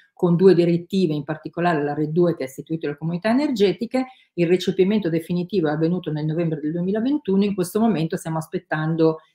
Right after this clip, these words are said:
i decreti attuativi, ma grazie al recepimento provvisorio che era avvenuto nel duemilaventi abbiamo comunque già un, come dire, uno scenario su cui possiamo lavorare.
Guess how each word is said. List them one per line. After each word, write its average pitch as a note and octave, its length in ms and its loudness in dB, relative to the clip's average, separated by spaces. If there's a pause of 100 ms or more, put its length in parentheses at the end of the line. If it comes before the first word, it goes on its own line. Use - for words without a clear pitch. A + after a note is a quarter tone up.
i D#3+ 180 -2
decreti E3 400 4
attuativi, D#3 600 -2
ma F#3 220 2 (100)
grazie F3 500 0
al D#3+ 240 0
recepimento E3+ 720 -2
provvisorio D3+ 1000 -2 (240)
che - 100 -4
era C#3+ 120 -2
avvenuto D#3 540 0
nel C3+ 160 -6
duemilaventi E3+ 1000 0 (200)
abbiamo F3+ 360 4
comunque F3+ 420 0
già D#3 180 0
un, D#3 420 0
come E3 140 -4
dire, D3+ 240 -2
uno D#3 240 -4
scenario D#3+ 560 0
su - 180 -6
cui C#3+ 140 -6
possiamo C#3+ 600 -10
lavorare. B2+ 720 -6